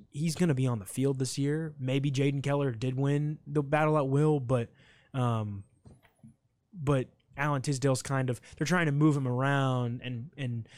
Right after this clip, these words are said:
see, say something ha-, has to happen to Dax. You know, what if there is an unfortunate injury? Y-, you're gonna need a guy to step up, and, you know, the depth behind him right now is, like, Dean Ferguson, which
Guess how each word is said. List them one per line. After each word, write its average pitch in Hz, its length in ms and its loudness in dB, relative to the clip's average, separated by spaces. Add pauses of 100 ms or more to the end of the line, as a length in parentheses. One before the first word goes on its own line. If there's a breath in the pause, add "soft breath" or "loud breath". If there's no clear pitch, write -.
(140)
see, 139 160 -2
say 143 220 0
something 143 520 -2
ha-, 143 200 -2
has 139 280 -2
to 127 80 -4
happen 127 280 -2
to 113 60 -4
Dax. 113 640 -6 (120)
You 117 100 -8
know, 113 300 -6
what 110 240 -6
if 117 200 -4 (480)
there 113 280 -12
is 131 140 -4
an 131 60 -2
unfortunate 123 520 -2
injury? 123 500 0 (320 soft breath)
Y-, 135 100 2
you're 143 220 4
gonna 143 160 4
need 139 260 4
a 127 40 0
guy 127 280 0
to 110 60 -6
step - 360 -2
up, 127 320 2
and, 110 360 -4 (320 soft breath)
you 120 80 -4
know, 117 140 0
the 117 120 0
depth 135 280 0
behind 135 340 0
him 120 140 0
right 117 140 -4
now 117 160 -2
is, 113 120 -4
like, 110 140 -8 (140)
Dean 120 240 0
Ferguson, 117 640 -4
which 113 260 -6